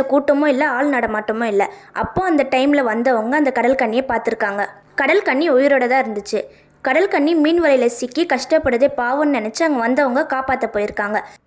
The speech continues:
மனுஷங்களை பார்த்ததும் கடல் கன்னி கத்த ஆரம்பிச்சிருச்சு. அப்புறம் எப்படியோ வலையை பிரிச்சு எடுத்துட்டாங்க. ஸ்ரீலங்கால ரெண்டாயிரத்தி இருபத்தி ஒண்ணுல இது உண்மையான நடந்த சம்பவமா? நம்பர் டூ, mermaid in சவுத் ஆப்பிரிக்கா. கடல் கரையோரமா கடல் கன்னி ஒண்ணு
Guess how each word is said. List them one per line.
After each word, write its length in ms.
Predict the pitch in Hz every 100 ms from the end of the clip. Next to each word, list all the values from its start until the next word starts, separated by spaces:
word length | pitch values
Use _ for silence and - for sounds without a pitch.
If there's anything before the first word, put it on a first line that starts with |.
| -
மனுஷங்களை 480 | 262 440 480 440 320 226
பார்த்ததும் 420 | 233 214 196 294 339
கடல் 220 | 370 339 330
கன்னி 180 | 254 311
கத்த 180 | 269 277 269
ஆரம்பிச்சிருச்சு. 600 | 233 214 - 202 - 190 - - _ -
அப்புறம் 280 | 220 214 214 226
எப்படியோ 340 | 262 285 302 330
வலையை 220 | 269 311 294
பிரிச்சு 260 | 247 - 302
எடுத்துட்டாங்க. 440 | 240 233 214 202 - - - -
ஸ்ரீலங்கால 720 | - 403 466 370 - 208 277 330
ரெண்டாயிரத்தி 360 | 262 311 330 269
இருபத்தி 220 | 269 240 220
ஒண்ணுல 260 | 226 247
இது 80 | 269 247
உண்மையான 320 | 269 320 349 320
நடந்த 260 | 269 254 294
சம்பவமா? 480 | 262 240 233 220 220 - - - _ _ _ - 247
நம்பர் 340 | 269 262 320 -
டூ, 120 | 220 - - - _ _ _ 233
mermaid 340 | 262 277 285 277 233
in 40 | 302 330
சவுத் 180 | 233 226
ஆப்பிரிக்கா. 380 | 214 208 202 202 - - _ _ _
கடல் 260 | 277 339 523
கரையோரமா 560 | 311 277 302 247 202 202 294
கடல் 220 | 285 311 349
கன்னி 160 | 311 233
ஒண்ணு 140 | 214